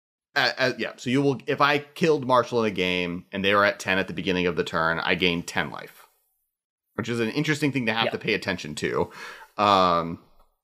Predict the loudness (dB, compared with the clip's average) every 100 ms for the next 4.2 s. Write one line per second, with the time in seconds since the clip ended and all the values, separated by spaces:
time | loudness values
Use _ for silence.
0 | _ 4 4 6 6 6 2 -6 -10 -2
1 | 6 8 8 8 8 8 6 2 -4 4
2 | 6 8 8 6 4 2 4 6 6 6
3 | 8 8 8 4 2 4 6 4 4 2
4 | 2